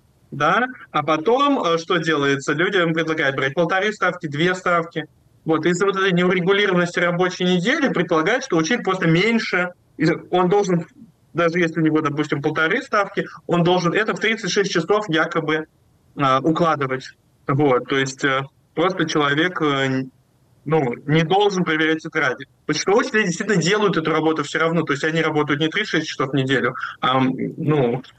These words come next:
э, неоднократно проводились, э, подсчёты, да, получалось, что, э,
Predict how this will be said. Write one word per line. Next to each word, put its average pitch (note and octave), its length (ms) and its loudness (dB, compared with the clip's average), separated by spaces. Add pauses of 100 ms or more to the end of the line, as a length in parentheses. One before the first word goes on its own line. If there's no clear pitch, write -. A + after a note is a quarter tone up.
(120)
э, B2+ 40 -4
неоднократно B2+ 1300 2
проводились, C#3 640 -2
э, B2+ 160 2
подсчёты, F#3+ 640 0
да, E3 320 0 (340)
получалось, F3+ 640 0
что, C#3 560 2 (180)
э, B2+ 640 0